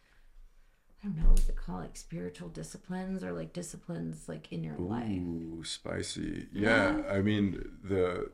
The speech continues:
Speaker 2: it's, you always have to be ready in that position.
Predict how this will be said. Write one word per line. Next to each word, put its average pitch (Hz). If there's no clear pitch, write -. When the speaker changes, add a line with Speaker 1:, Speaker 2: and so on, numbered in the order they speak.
Speaker 2:
it's, 101
you 101
always 117
have 101
to 90
be 85
ready 85
in 85
that -
position. 78